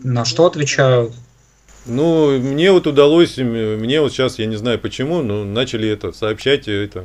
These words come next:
Speaker 2: прям пишут, э, э, в ответах, что «На ваше, э, обращение исходящий такой-то, а, такого-то числа, по поводу того-то». Понимаете? Это всё нужно вот добиваться вот таким вот макаром.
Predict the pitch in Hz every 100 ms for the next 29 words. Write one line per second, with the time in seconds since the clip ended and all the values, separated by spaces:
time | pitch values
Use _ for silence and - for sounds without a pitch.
0 | - - 120 107 151 143 - - 104 95
1 | 92 - - - - - 95 95 92 117
2 | 151 185 120 - - 107 120 156 185 143
3 | 131 110 107 101 98 101 104 117 - 165
4 | 165 135 107 127 113 135 160 165 120 101
5 | - 151 156 123 - - - 92 104 101
6 | 120 151 165 113 - 82 - 135 143 -
7 | - 151 113 104 101 101 135 123 101 -
8 | 104 104 170 175 110 - - _ 113 110
9 | - 180 160 165 139 113 92 113 117 147
10 | 151 110 104 120 131 101 87 107 127 107